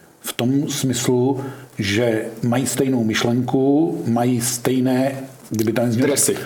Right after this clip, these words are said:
Speaker 1: hloupý, dresy, tak no pozor, nemají. Áčko hra-, Áčko hraje v jiných, Áčko hraje v těch už jakoby předělaných nebo k návratu ke státním znaku, zatímco všechny, a tam se asi nemýlím, všechny mládežnické reprezentace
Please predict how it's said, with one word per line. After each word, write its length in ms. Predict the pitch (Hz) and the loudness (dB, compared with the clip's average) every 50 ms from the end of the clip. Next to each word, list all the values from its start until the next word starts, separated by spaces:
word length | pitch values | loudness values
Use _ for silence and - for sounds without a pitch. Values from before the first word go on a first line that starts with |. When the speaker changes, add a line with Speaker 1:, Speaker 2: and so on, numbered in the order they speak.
| - - | -10 -4
Speaker 1:
hloupý, 300 | - 131 143 139 - 165 170 - - - - | 0 0 0 2 2 0 -2 -2 -6 -4 -2
dresy, 320 | 127 143 165 165 - 170 | 0 0 0 0 0 0
tak 260 | - 196 196 - - | 0 0 0 0 0
no 80 | 254 262 | 0 0
pozor, 240 | - - - 220 - | 0 0 0 0 0
nemají. 280 | - - 202 180 151 131 - - 151 | 0 0 0 0 0 0 0 0 0
Áčko 360 | - - 156 135 151 151 190 | 0 0 0 0 0 2 2
hra-, 280 | 190 170 143 160 175 - - - 147 127 - | 2 2 2 2 0 0 0 0 0 0 2
Áčko 320 | - - 175 - - - 208 185 170 | 2 2 2 0 0 -2 -2 0 0
hraje 200 | - 175 185 196 208 208 | 0 0 2 2 2 2
v 100 | 147 147 | 2 2
jiných, 380 | 156 156 156 151 151 156 170 196 135 - - - - 120 113 110 - | 2 2 2 2 2 2 2 2 0 0 -2 -2 0 0 2 0 0
Áčko 360 | - - - - - 277 254 | -2 -2 -2 -2 -2 0 0
hraje 180 | 254 311 - - | 0 2 0 0
v 140 | - - | 0 0
těch 180 | 196 - - 202 | -2 -2 -2 -2
už 140 | 175 - - | -2 0 0
jakoby 520 | - - - 160 147 160 151 131 - - - - - - - | 0 0 0 2 2 2 2 2 0 -2 -6 -8 -10 -12 -8
předělaných 580 | - - 175 156 139 151 156 156 160 180 160 117 | -6 -4 -2 0 2 2 4 4 2 2 2 2
nebo 220 | 147 151 147 143 | 2 2 2 0
k 100 | - 131 | 0 2
návratu 420 | 131 143 151 139 143 151 151 - | 2 2 2 2 2 2 2 0
ke 120 | 147 156 147 | 0 0 0
státním 360 | 143 139 135 139 - 175 165 | 0 0 0 0 0 0 0
znaku, 420 | 127 131 139 131 127 165 170 165 170 170 170 - - - | 0 0 0 0 0 0 0 0 -2 -4 -6 -8 -4 -2
zatímco 400 | 131 139 139 165 165 127 - 156 | 0 0 2 2 0 0 0 0
všechny, 280 | 139 - 147 135 160 170 | 0 0 -2 0 0 0
a 60 | 151 | 0
tam 140 | 135 135 127 | 2 0 0
se 100 | - 165 | 0 0
asi 160 | 147 - 160 | 0 0 0
nemýlím, 380 | 147 135 139 135 139 156 160 | 0 2 2 2 2 2 0
všechny 300 | 160 - - 143 131 165 | 0 -2 -2 -2 0 0
mládežnické 560 | 160 139 135 131 135 123 131 156 - - 156 156 | 2 2 2 2 2 0 0 -2 -2 -2 -2 -2
reprezentace 580 | 123 143 147 147 143 135 135 - - 160 139 | 0 0 0 0 0 0 -2 0 0 0 0